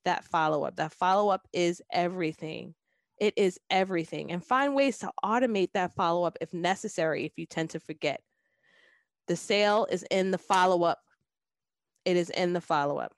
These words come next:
All right, so let me share my top reads for you. And my top reads for this year is, number one, The Big Leap. Love that book.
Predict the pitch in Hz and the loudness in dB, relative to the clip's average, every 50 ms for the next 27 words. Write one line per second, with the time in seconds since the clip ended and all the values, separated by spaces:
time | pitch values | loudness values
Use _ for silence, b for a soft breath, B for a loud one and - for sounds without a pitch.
0 | _ _ _ _ _ _ _ _ _ _ _ _ _ _ _ _ _ 208 185 190 | _ _ _ _ _ _ _ _ _ _ _ _ _ _ _ _ _ 0 0 2
1 | 180 165 165 - - 202 208 226 247 247 - - 277 269 269 262 254 - - - | 2 0 0 -2 -2 0 2 2 2 0 2 2 2 2 2 0 -2 -2 -2 0
2 | 214 202 - 208 214 220 240 254 262 - - - 208 165 170 165 165 180 240 262 | 0 0 0 -2 -2 0 0 -2 -2 -4 -4 -4 -2 -2 0 0 0 0 -2 -4
3 | b b b b b b b b b b _ - 196 196 196 196 196 202 208 214 | b b b b b b b b b b _ -2 0 2 2 2 2 2 2 2
4 | 220 269 311 - - - 277 277 - - 233 240 240 240 226 - - 214 208 202 | 2 0 0 -2 -2 0 0 0 0 0 -2 -2 -2 -2 -4 -4 -6 -4 0 0
5 | 247 269 - - 202 175 165 156 151 156 156 196 208 - _ _ _ _ _ - | 0 0 -2 -6 -4 -2 0 0 0 0 -2 -2 -6 -10 _ _ _ _ _ 0
6 | 190 180 180 185 180 - - - _ - 202 185 180 214 233 233 208 196 214 233 | 2 2 2 0 -2 -10 -16 -20 _ -4 -2 0 2 2 2 4 4 2 2 2
7 | 240 208 208 196 - 226 202 175 208 - - - - _ _ _ _ _ _ _ | 0 2 0 0 0 0 0 0 0 0 -4 -10 -20 _ _ _ _ _ _ _
8 | _ _ _ _ _ _ _ _ _ _ _ _ _ - 185 180 185 190 202 202 | _ _ _ _ _ _ _ _ _ _ _ _ _ -16 -6 -2 -2 -2 0 0
9 | 208 196 202 202 190 190 185 240 269 - - | 0 0 0 0 0 0 0 0 -2 -6 -16